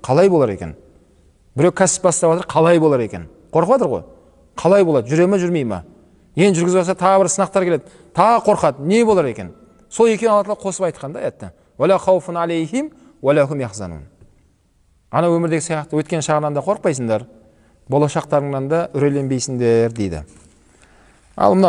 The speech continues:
қысқа өмірде, бауырлар, ол нәрсе табиғи нәрсе, бойымызда <clears throat> жүре береді ол нәрсе. <clears throat>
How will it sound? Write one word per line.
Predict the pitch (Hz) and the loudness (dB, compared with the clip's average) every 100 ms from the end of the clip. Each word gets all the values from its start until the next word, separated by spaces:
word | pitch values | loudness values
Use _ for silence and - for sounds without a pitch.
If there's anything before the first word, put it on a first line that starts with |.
| 151 | 0
қысқа | - 190 | 0 2
өмірде, | 175 170 175 | 4 2 2
бауырлар, | 156 156 180 151 | 4 4 2 4
ол | 151 | 2
нәрсе | 147 143 165 165 - - - | 2 0 2 2 0 -12 -6
табиғи | 139 147 147 147 | -4 -2 -2 -2
нәрсе, | 135 123 160 160 | -4 -4 -4 -2
бойымызда | 131 127 127 117 127 127 131 - - - - | 0 0 0 -2 0 2 0 -6 -20 -4 2
<clears throat> | 233 165 117 - - - - _ _ _ _ _ _ _ _ - | 4 4 0 -8 -20 -20 -20 _ _ _ _ _ _ _ _ -4
жүре | 120 | 0
береді | 113 117 110 | 2 0 0
ол | 95 | -2
нәрсе. | 87 85 80 - _ - _ _ - _ _ _ _ _ _ - _ _ _ - - - - - | -4 -6 -10 -12 _ -20 _ _ -20 _ _ _ _ _ _ -20 _ _ _ -20 -20 -20 -20 0
<clears throat> | 233 247 160 120 | 4 6 6 4